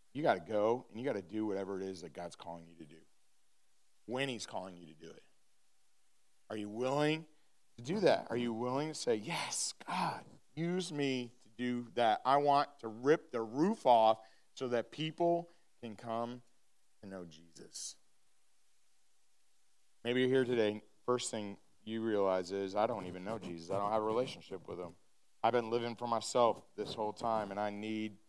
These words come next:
to surrender myself. I need to deny myself. I need to take up the cross, and I need to follow Jesus." I just say that's your first step. That's what you gotta start at.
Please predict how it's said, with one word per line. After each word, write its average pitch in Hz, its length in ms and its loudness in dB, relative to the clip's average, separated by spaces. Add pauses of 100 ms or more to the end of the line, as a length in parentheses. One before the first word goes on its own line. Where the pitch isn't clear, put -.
(160)
to 107 60 -12
surrender 101 440 -6
myself. 98 480 -4
I 104 60 0
need 104 240 -8
to 107 60 -8
deny 107 260 -2
myself. 107 480 -2 (440)
I 107 60 -4
need 104 260 -4
to 98 160 -2 (240)
take 120 280 0
up 117 120 -2
the 117 60 -8
cross, 98 460 2
and 92 80 -8
I 90 60 -8
need 90 160 -12
to - 80 -14
follow 95 340 2
Jesus." 92 460 -8 (720)
I 101 60 -8
just 101 200 -6
say 110 140 0
that's 98 340 -2
your 101 100 -6
first 101 300 -8
step. 82 340 -6
That's 98 260 -8
what - 140 -20
you 92 80 -16
gotta 90 160 -4
start 85 320 -6
at. 73 200 -10